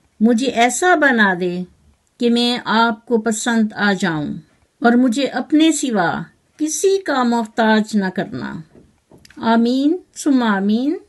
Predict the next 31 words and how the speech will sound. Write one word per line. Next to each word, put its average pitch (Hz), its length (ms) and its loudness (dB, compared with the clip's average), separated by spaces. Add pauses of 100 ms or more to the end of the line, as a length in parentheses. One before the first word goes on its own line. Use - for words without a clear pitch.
(140)
یا 254 240 2
رب 190 200 -2
العالمین۔ 151 600 -6 (2250)
میری 226 340 2
دعا 202 260 4 (100)
ہے 202 160 -2 (560)
کہ 247 80 10
اللہ 214 280 6
تعالی 190 340 4 (180)
ہم 214 280 2
سب 294 200 0 (140)
کو 190 120 0 (460)
نبی 226 300 2
پاک 190 340 4
صلی 247 300 -2
اللہ 202 440 0
علیہ 220 340 -2
وآلہ 185 280 0
وسلم 208 460 -2
کی 226 160 -6
سنت 220 560 -2
اور 208 80 -4 (100)
حدیث 226 480 -2
کے 202 180 0
مطابق 180 580 -2 (500)
زندگی 196 500 0
بسر 190 320 -2
کرنے 180 320 0
کی 185 220 -6
توفیق 180 520 -2
دے۔ 165 160 -8